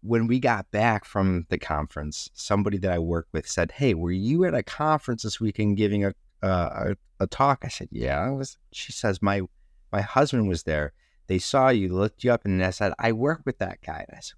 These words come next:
"Wow, like, what a small world." But they loved it. We actually had a great presence when we were there as well.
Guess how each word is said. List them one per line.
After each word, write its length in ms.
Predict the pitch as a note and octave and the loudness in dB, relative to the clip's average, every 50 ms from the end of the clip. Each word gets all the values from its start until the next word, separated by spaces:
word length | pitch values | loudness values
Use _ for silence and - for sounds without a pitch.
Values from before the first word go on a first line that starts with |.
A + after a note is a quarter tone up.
| _ _ | _ _
"Wow, 160 | - - - - - - _ | -18 -16 -16 -16 -18 -8 _
like, 220 | - C3 A#2+ A2+ - _ _ _ _ _ _ _ _ _ _ _ _ _ - G#2+ G#2+ G#2+ - _ _ _ _ _ - _ | 4 4 4 4 2 _ _ _ _ _ _ _ _ _ _ _ _ _ -16 -14 -14 -14 -18 _ _ _ _ _ -20 _
what 220 | - A#2 B2+ C#3 C3+ | -4 2 4 4 4
a 140 | - A2+ A2 | 4 2 0
small 920 | - - - - G#2+ G2 F#2+ F#2 F2+ F2 F2 F2 F2 E2+ E2 E2 - - _ - | 0 -6 -4 0 2 4 4 6 6 6 4 4 4 2 2 0 -4 -12 _ -12
world." 680 | - D#2 D#2 D#2 E2 E2 D#2 D2+ D2+ C#2+ C#2+ C2 - - _ _ _ _ _ _ _ | -10 -10 -10 -6 -4 -2 -2 0 -2 -2 -4 -6 -10 -16 _ _ _ _ _ _ _
But 160 | - A2+ - | 0 0 2
they 160 | - C#3+ C#3 C3 | 4 4 4 4
loved 360 | C3 B2 A#2 C3+ D#3+ D3 - | 4 4 2 2 0 0 -4
it. 120 | - - | -8 -2
We 140 | - A#2+ C3+ | 0 0 0
actually 240 | C3+ - - D3+ D3 | 0 -2 -4 -4 -4
had 160 | C#3 C#3+ - | -4 -2 -4
a 60 | A#2+ | -4
great 500 | G#2 F#2+ - G2 F2+ G2 G2+ G#2+ - - | -6 -2 -2 0 2 2 2 2 0 -4
presence 460 | - - B2+ D3+ E3 - D3 A#2+ - | -2 -2 -2 -2 -2 -4 -4 -4 -2
when 140 | - A2+ A2 | -2 -2 0
we 140 | A2 A#2 A2 | 2 2 2
were 120 | A2 G#2+ | 2 2
there 220 | G2+ A#2+ C3 B2 A#2 | 2 2 0 2 0
as 140 | A2 G2+ G#2 | 0 0 0
well. 420 | G2+ G#2 B2 D3 D3 G#2+ D#2 - | 0 2 2 2 2 0 -4 -10